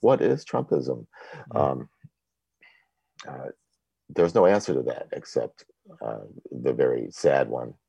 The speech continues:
Speaker 1: uh, duh, Trump, um, is that there's no attempt to make meaning. There is an attempt to, um,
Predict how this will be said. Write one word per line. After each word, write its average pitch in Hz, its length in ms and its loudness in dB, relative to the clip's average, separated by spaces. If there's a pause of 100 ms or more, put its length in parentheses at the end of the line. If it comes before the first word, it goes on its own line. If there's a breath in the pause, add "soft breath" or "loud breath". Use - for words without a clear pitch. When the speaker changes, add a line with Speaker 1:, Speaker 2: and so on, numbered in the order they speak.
(140)
Speaker 1:
uh, - 180 -12 (560)
duh, 57 340 4 (120)
Trump, 85 320 2 (760 loud breath)
um, 60 400 -4 (2250 loud breath)
is 78 120 2
that 80 320 6 (420)
there's 101 360 6
no 90 560 6
attempt - 840 -4 (1600)
to 95 120 0
make 71 380 0 (100)
meaning. 80 440 2 (960)
There 80 140 4
is 107 180 6
an 98 120 2
attempt 71 380 -4 (300)
to, 67 440 0 (380)
um, 58 340 -6